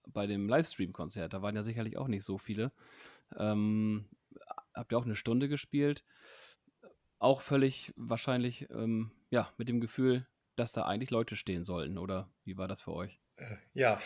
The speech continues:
Speaker 2: <laughs> also, ja, wir hatten ja ein paar Kameras, mit denen gefilmt wurde, und da hat man sich ein bisschen,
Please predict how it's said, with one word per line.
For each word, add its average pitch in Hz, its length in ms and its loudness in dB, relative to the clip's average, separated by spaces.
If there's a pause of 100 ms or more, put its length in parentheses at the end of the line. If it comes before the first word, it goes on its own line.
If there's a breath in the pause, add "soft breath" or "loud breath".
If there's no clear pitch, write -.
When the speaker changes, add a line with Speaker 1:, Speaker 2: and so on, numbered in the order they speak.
Speaker 2:
<laughs> - 880 0
also, 110 340 2 (120)
ja, 110 160 0
wir 110 100 2
hatten 143 160 0
ja 117 120 4
ein 107 100 0
paar 117 120 -2
Kameras, 147 560 2
mit 123 100 -8
denen 131 140 2
gefilmt 147 380 0
wurde, 151 280 4
und 113 160 -2
da 107 60 2
hat 127 180 -4
man 117 120 -4
sich 117 160 -8
ein 117 80 -4
bisschen, 110 520 0